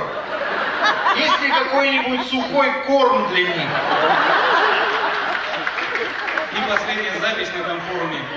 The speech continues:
Speaker 2: Кто делает ремонт семнадцать лет? Давайте уже заканчивать.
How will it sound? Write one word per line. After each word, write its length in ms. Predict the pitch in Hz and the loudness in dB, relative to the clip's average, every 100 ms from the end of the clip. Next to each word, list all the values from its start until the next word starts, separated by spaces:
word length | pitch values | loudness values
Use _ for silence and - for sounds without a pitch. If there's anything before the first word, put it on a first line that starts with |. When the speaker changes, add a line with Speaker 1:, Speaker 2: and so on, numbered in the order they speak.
| - - - - | -8 -10 -10 -12
Speaker 2:
Кто 320 | - 254 294 254 | 0 4 4 4
делает 460 | 285 277 247 254 | 2 4 2 2
ремонт 520 | 240 247 254 254 240 | 2 4 4 4 2
семнадцать 680 | 240 226 226 233 - 220 214 | -2 0 2 2 2 -4 -2
лет? 340 | 226 208 - - - - - - - - - 466 | 0 2 0 -4 -8 -10 -10 -10 -8 -6 -4 -2
Давайте 400 | 170 262 294 294 | 2 4 4 2
уже 200 | 254 247 | 2 2
заканчивать. 760 | 247 247 254 - 208 180 127 | 2 4 4 4 2 0 0